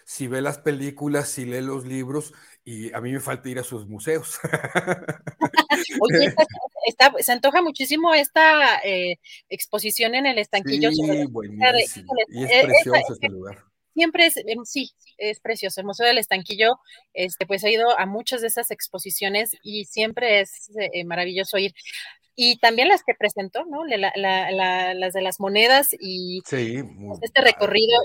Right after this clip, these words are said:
Speaker 2: Yo no, yo no me acordaba de algún, de esta casa que ya había sido reabierta hasta que, eh, mencionó, sí lo había escuchado, pero no lo tenía como muy consciente. Y este recorrido, que aunque sí tiene costo, también vale mucho la pena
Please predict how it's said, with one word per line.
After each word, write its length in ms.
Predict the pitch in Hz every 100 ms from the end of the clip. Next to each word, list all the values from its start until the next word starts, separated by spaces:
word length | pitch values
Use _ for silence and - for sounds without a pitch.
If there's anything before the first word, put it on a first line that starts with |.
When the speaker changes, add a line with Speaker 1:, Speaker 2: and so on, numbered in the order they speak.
| 208
Speaker 2:
Yo 160 | 247
no, 280 | 302 320 330 220
yo 120 | 285
no 100 | 311
me 80 | 254
acordaba 420 | 208 208 226 269
de 60 | 233
algún, 340 | 196 226 233
de 120 | 208
esta 220 | 208 - 247
casa 280 | 220 214
que 240 | 233 - 185
ya 480 | 190 196 208 202 185 -
había 280 | 175 196
sido 260 | 202 208 208
reabierta 460 | 202 180 185 175 196
hasta 180 | - -
que, 240 | 160 151 -
eh, 140 | - 175
mencionó, 580 | 180 185 - 185 196 220
sí 140 | -
lo 100 | 220
había 140 | 208
escuchado, 460 | 208 - - 196 208
pero 160 | 190 175
no 120 | 180
lo 120 | 190
tenía 240 | - 180 180
como 240 | 202 180
muy 160 | 180 190
consciente. 760 | 208 208 - 196 190 208 294
Y 380 | - 190 190 190
este 200 | 202 247
recorrido, 680 | 240 - 190 196 196 220 262 - - -
que 80 | 190
aunque 220 | 190 202
sí 100 | 233
tiene 300 | - 233 233
costo, 260 | 226 - 233
también 340 | 202 196 208
vale 260 | 202 202 202
mucho 260 | 196 -
la 100 | 202
pena 580 | 175 196 202 196 190 180